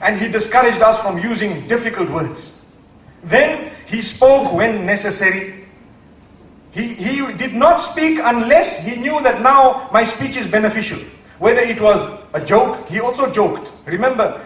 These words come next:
the Prophet sallallahu alaihi wasallam joked even with his family members. How many of us, especially the older people, sit with our family members and tell them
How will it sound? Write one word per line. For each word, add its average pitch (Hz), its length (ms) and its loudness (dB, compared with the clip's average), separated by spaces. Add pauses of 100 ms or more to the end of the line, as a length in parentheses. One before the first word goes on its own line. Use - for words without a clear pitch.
(120)
the 175 80 -2
Prophet 254 280 0
sallallahu 226 400 2
alaihi 226 260 2
wasallam 220 460 -4
joked 240 380 2
even 240 180 0
with 226 100 -4
his 202 160 -6
family 226 360 0
members. 175 360 -6 (200)
How 233 180 2
many 262 220 -2
of 202 100 0
us, 208 200 4
especially 220 360 -8
the 196 100 -4
older 202 280 0
people, 175 400 -6 (120)
sit - 260 -8
with 214 120 2
our 180 140 6
family 208 340 0
members 196 240 -4
and 175 160 -6
tell 220 240 0
them 190 240 -6